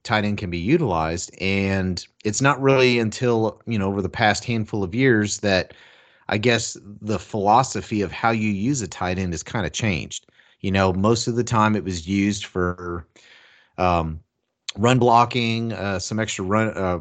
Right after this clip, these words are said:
pass protect, and occasional safety net for dumping something off if a play blew up. Instead, they're being more utilized as part of the actual offense, as seen by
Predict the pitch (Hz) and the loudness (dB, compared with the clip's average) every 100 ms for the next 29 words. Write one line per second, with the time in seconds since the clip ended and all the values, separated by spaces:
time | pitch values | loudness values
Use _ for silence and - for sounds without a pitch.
0 | - 120 110 - 110 107 113 110 - - | -2 0 0 0 -10 -4 -2 -2 -6 -6
1 | 101 101 101 101 98 92 - 113 110 110 | -2 0 2 0 -2 -6 -2 -2 0 -2
2 | 92 - 110 110 98 92 92 - 92 85 | -4 0 0 0 -2 0 -2 -2 -8 -2
3 | 98 95 92 - 90 90 87 90 90 85 | -2 -2 -6 -6 -6 -6 0 0 0 -4
4 | 87 78 - 82 76 78 82 58 - 80 | -8 -10 -6 -6 -4 -2 0 -2 -4 -6
5 | 82 - 143 135 113 98 95 90 101 95 | -4 0 2 4 2 0 -4 -2 -4 -2
6 | 95 98 90 90 104 95 92 92 92 90 | -2 -2 -2 -2 0 2 2 2 2 -2
7 | - - - - _ - 87 - 107 107 | -12 -20 -20 -20 _ -4 -4 -2 0 2
8 | 101 92 80 92 90 87 - 85 - 104 | 2 0 0 2 2 0 -4 -8 2 4
9 | 117 90 82 - 87 87 104 98 92 92 | 4 2 -8 -4 -4 -4 -6 -6 0 2
10 | 87 85 | 2 0